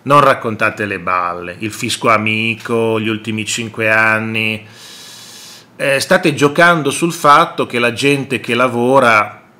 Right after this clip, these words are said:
non ha tempo per stare a approfondire questi temi, e se voi leggete un giornale così dite, "Ah, il fisco amico ha portato diciotto miliardi in più".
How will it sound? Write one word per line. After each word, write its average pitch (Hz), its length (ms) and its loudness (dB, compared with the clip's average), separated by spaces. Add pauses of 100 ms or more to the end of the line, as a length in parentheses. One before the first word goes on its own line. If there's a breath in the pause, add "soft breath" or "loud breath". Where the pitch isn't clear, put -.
(400 soft breath)
non 123 200 -4
ha 135 380 2
tempo 120 800 0
per 113 140 -4
stare 117 520 2
a 110 360 2 (580 loud breath)
approfondire 131 920 0
questi 117 360 -4
temi, 117 540 0
e 131 60 -10
se 131 140 -4
voi 139 240 2
leggete 123 540 0
un 123 160 -4
giornale 135 540 -2
così 151 520 0
dite, 120 580 -2 (360 loud breath)
"Ah, 190 200 4
il 165 120 2
fisco 196 400 -2
amico 196 320 0
ha 170 60 0
portato 175 420 -2
diciotto 180 420 -2
miliardi 170 420 0
in 165 120 -4
più". 147 240 0